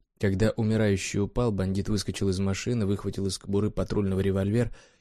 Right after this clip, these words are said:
и выпустил в недвижимое тело еще одну пулю. И этот убийца писал: «В моей груди бьется усталое, но доброе сердце, никому не причинившее зла».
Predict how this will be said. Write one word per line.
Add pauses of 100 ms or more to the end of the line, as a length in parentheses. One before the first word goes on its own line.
и
выпустил
в
недвижимое
тело
еще
одну
пулю. (680)
И
этот
убийца
писал:
«В
моей
груди
бьется
усталое,
но
доброе
сердце,
никому
не
причинившее
зла».